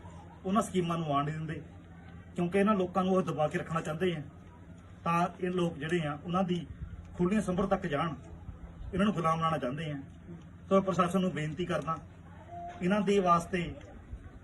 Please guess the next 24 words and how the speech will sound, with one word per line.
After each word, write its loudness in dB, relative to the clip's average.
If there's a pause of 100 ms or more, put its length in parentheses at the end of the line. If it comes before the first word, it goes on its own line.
(460)
ਤੁਹਾਨੂੰ 2
ਏ 8
ਸੀ 2
ਵਾਲੇ 6
ਕਮਰੇ 2
ਛੱਡ -2
ਕੇ -6 (1120)
ਇਹਨਾਂ 4
ਗਲੀਆਂ 4
'ਚ -8
ਆਪ 2
ਆਉਣਾ 0
ਚਾਹੀਦਾ -2
ਹੈ -6
ਤੇ -2
ਦੇਖਣਾ -2
ਚਾਹੀਦਾ 0
ਇਹ 0
ਲੋਕਾਂ -2
ਦੀ -4
ਹਾਲਤ -2
ਕਿਹੋ -4
ਜਿਹੀ -6
ਹੈ। -6